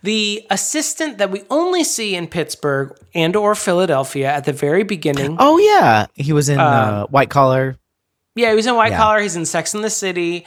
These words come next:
Speaker 2: Yeah.
Speaker 1: Uh, he's just sort of a character actor, but he passed away, I think it was this year.
Speaker 2: Yeah, recently.
Speaker 1: Um, but when I saw him, I was like, "Ah." But also, baby, um,
Speaker 2: Michael Shannon.
Speaker 1: baby Michael Shannon is in it.
Speaker 2: Yeah.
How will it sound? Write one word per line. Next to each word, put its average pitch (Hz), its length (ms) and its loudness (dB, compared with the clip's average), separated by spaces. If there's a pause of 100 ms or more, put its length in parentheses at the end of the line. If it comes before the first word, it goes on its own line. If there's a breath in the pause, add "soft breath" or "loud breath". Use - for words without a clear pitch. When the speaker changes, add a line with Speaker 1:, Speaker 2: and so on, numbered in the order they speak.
(140 loud breath)
Speaker 2:
Yeah. 110 280 -2
Speaker 1:
Uh, 147 80 -2
he's 151 120 -4
just 175 160 -6
sort 170 160 -6
of 160 100 -6
a 156 140 0
character 165 500 -2
actor, 143 300 -2
but 143 100 -8
he 139 60 -14
passed 208 300 -6
away, 165 180 -2
I 156 80 -8
think 240 240 -8
it 320 40 -2
was 131 200 -4
this 160 320 -4
year. 151 580 -6
Speaker 2:
Yeah, 95 340 -4
recently. 143 300 0
Speaker 1:
Um, 131 400 -6 (480)
but 143 320 0
when 151 140 0
I 143 80 -2
saw 196 300 2
him, 175 120 -2
I 151 60 0
was 147 80 -4
like, 190 160 -2
"Ah." 311 840 2 (1400 loud breath)
But 196 140 2
also, 247 500 0
baby, 262 380 0 (420)
um, 156 680 -2 (320)
Speaker 2:
Michael 113 220 -4
Shannon. 131 460 -2 (260)
Speaker 1:
baby 185 300 0
Michael 190 300 -2
Shannon 147 380 -4
is 131 140 -6
in 135 140 -4
it. 135 240 -8
Speaker 2:
Yeah. 98 340 -6